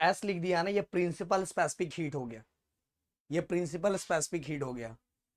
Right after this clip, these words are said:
अभी जितना हमने किया, मेयर्स रिलेशन हमने किससे किया? मेयर्स रिलेशन हमने मोलार स्पेसिफिक हीट से किया। हाँ, चलेगा, चलेगा, स्टडी ट्यूटोरियल चलेगा।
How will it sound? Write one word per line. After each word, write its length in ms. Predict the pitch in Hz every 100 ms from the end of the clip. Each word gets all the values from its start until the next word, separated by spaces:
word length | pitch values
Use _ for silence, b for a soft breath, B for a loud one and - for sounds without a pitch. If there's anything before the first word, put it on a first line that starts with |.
| _ _ _ -
अभी 160 | 131 180
जितना 340 | 160 175 190 202
हमने 280 | 185 190
किया, 120 | 175 165
मेयर्स 420 | 151 185 202 -
रिलेशन 460 | 180 180 170 202 208 b b 135
हमने 200 | 170 175
किससे 380 | 180 - 214 208
किया? 320 | 165 202 214 b b -
मेयर्स 460 | 156 165 202 208 175
रिलेशन 360 | 175 170 185
हमने 180 | 180 185
मोलार 460 | 147 143 156 170 185
स्पेसिफिक 480 | - 165 - 175 147
हीट 140 | 151
से 140 | 165
किया। 260 | 139 135 110 - _ _ _ _ _ _ _ _ b b b 147
हाँ, 220 | 190 233
चलेगा, 360 | 226 226 240 226
चलेगा, 520 | 226 233 220 151 - _ _ _ _ _ _ -
स्टडी 260 | 190 190 190
ट्यूटोरियल 420 | 214 214 214 208
चलेगा। 440 | 196 202 196 151